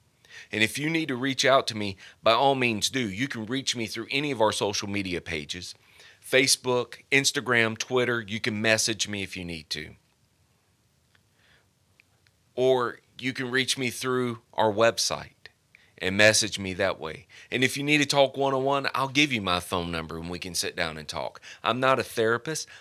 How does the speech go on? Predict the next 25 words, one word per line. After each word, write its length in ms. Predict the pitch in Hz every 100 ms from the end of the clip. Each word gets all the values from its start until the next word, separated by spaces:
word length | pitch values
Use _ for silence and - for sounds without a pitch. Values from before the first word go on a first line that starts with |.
| -
I'm 160 | 113 127
not 180 | 127
a 40 | 120
counselor. 600 | - 120 120 - 78 - _ _ _ _ _ _ _ _ _ _ _ _ _ - - _ _ _ -
I 100 | 120
can 100 | 127
only 220 | 135 131
tell 200 | 113 120
you 340 | 120 120 120 117 _ _ _ _
what 200 | 104 101
I 200 | 95 110
know 240 | 104 85
about 320 | 80 78 85 90
it, 180 | - _ _ _ -
but 120 | 101
I 80 | 104
can 160 | -
hope 240 | 95 123 123
and 120 | 107
pray 200 | 120 113
that 180 | 98 -
you'll 100 | 107
seek 360 | - 113 90
professional 600 | - 90 104 90 - 80
help. 480 | 78 95 67 - -